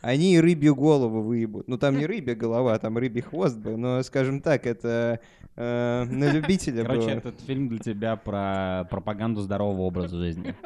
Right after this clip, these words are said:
Speaker 1: Ну да, как бы, кто о чем, а вшивы о бане. Я вот щас, э, страдаю от своего нездорового образа жизни. Может быть, на фоне этого мне показалось именно это важным в фильме, а не то, что там щупальцы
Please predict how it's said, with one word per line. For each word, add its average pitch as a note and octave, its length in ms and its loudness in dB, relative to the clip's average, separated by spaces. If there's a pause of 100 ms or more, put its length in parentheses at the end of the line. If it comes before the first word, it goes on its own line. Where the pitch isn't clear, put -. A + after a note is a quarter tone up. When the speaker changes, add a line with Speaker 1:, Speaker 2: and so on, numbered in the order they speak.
(260)
Speaker 1:
Ну F#3+ 180 -2
да, E3+ 400 2
как C3 260 -6
бы, A#2 320 -2
кто F3 220 -4
о E3+ 80 2
чем, E3 300 -2
а B2 100 0
вшивы C3 380 -4
о A2+ 100 -2
бане. A2+ 440 -2
Я G#2+ 140 -10
вот A2 140 -8
щас, - 420 -6
э, F#2 160 -6
страдаю C#3 580 2
от - 60 -4
своего A#2+ 300 -2
нездорового A#2 560 0
образа A2+ 260 -2
жизни. A2+ 360 -6
Может A#2+ 280 -6
быть, - 200 -12
на A#2 160 -4
фоне C3 320 -4
этого C#3 240 -4
мне A#2 320 -6 (280)
показалось C3 680 2 (400)
именно D3+ 240 4
это D3+ 340 0
важным A2 460 -2
в - 40 -20
фильме, A2 320 -6
а A#2+ 100 -2
не C3 100 0
то, C#3+ 160 0
что - 180 -12
там A#2 220 -6
щупальцы B2+ 600 -8